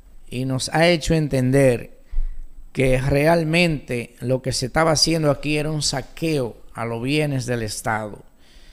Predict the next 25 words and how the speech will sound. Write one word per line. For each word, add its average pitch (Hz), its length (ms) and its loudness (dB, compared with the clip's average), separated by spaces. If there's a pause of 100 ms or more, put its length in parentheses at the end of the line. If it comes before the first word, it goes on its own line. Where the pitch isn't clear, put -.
(160)
Y - 140 -2
el 127 140 0
presidente 147 720 0
ha 147 60 8
dado 151 260 6
muestra 143 480 2
de 135 120 4
honestidad 131 760 0
y 139 120 0
responsabilidad, 127 1080 -2 (1000)
donde 127 760 0
ha 147 200 4
creado 135 920 4
las 120 280 -2
condiciones 170 840 -2 (600)
para 127 280 -4
que 127 140 -6
el 117 100 -6
erario 143 460 0
público 175 600 -2
no 151 140 -4
se 147 160 -4
maneje 143 640 0
al 139 160 0
antojo 151 600 0